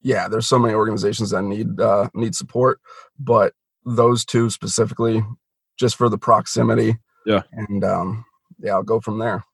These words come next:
Speaker 2: Well, I mean, everything starts local, man. You know, everything.
Speaker 1: Absolutely.
Speaker 2: It, it's all gotta start somewhere, and then,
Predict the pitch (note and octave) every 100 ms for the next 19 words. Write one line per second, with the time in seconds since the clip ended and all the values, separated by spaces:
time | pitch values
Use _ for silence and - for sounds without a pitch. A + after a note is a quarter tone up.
0 | - D3+ D3 E3+ D#3 B2+ - B2+ - A#2
1 | B2 A#2 A2 A2+ - A#2 A#2+ B2+ - B2+
2 | C#3 A#2+ G#2+ - G2+ F#2 A2 - A#2 C#3+
3 | D3+ D3 C#3+ B2 - A#2+ - A#2 A2 G2
4 | G2+ G#2 G2